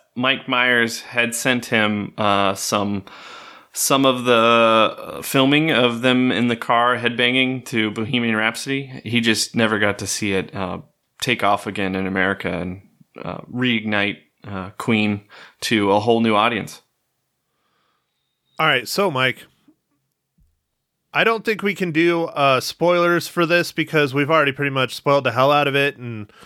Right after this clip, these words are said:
Speaker 2: there's not really anything you can really spoil. I mean, everybody knows Wayne's World. Lots of people have seen Wayne's World. It was a phenomenon, even to this day. Even the younger generations have seen it. Um,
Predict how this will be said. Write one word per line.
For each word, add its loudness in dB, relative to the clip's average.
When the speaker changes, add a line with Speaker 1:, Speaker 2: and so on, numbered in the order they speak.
Speaker 2:
there's -2
not 2
really 4
anything 0
you -6
can 0
really 2
spoil. 2
I 0
mean, -4
everybody 2
knows 0
Wayne's 2
World. 2
Lots 2
of -10
people 2
have -2
seen -2
Wayne's 0
World. 2
It 4
was 0
a 0
phenomenon, 0
even 0
to -10
this -2
day. 2
Even 0
the -2
younger 2
generations -2
have -4
seen -4
it. -6
Um, 2